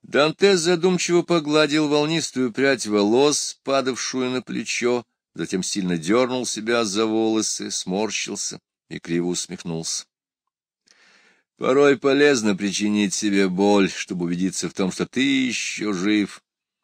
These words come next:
"Скажите мне", — взмолился Егор, — "только честно,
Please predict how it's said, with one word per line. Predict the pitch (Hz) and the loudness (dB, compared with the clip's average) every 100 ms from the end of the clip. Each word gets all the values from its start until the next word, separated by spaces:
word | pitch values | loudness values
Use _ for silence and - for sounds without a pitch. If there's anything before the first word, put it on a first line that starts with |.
| _ _ _ _ _ _ | _ _ _ _ _ _
"Скажите | - - - 101 113 104 - | -12 -10 -8 -6 -6 -6 -6
мне", — | 87 82 82 82 | -4 -4 -4 -6
взмолился | 78 87 85 82 80 - | -6 -6 -6 -6 -6 -6
Егор, — | 87 80 82 _ _ _ _ | -8 -8 -12 _ _ _ _
"только | 113 110 95 87 | -6 -6 -6 -8
честно, | - 87 82 - - | -6 -4 -4 -6 -10